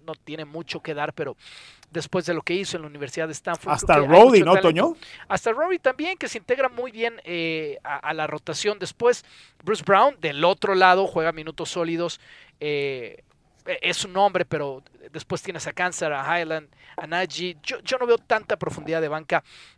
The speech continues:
Speaker 1: en Denver, así que voy uno a uno. Eh, ¿quién tiene mejor ju-, juego ofensivo? El mejor juego ofensivo lo tienen los Nuggets. Son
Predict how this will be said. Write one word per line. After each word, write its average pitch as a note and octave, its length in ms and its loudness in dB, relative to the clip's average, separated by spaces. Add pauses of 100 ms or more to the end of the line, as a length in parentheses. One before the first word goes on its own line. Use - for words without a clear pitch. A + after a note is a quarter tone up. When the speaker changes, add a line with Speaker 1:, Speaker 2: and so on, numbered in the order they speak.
(100)
Speaker 1:
en D#3+ 380 -4 (180)
Denver, E3 280 -2
así - 180 -8
que G#3+ 160 4
voy G3 320 2
uno G#3 260 -6
a E3+ 60 2
uno. F3 360 -6 (440)
Eh, G3 400 -4
¿quién C#4+ 240 -2
tiene C#4+ 160 -4
mejor A#3+ 320 2
ju-, A#3 240 -6
juego A3 480 4
ofensivo? A3+ 640 -4 (540)
El F#3 80 -6
mejor F#3+ 240 0
juego C4 220 2
ofensivo A#3 400 -2
lo G#3+ 100 0
tienen G#3 460 -8
los D3+ 260 -12
Nuggets. F3 480 0
Son G3+ 320 -10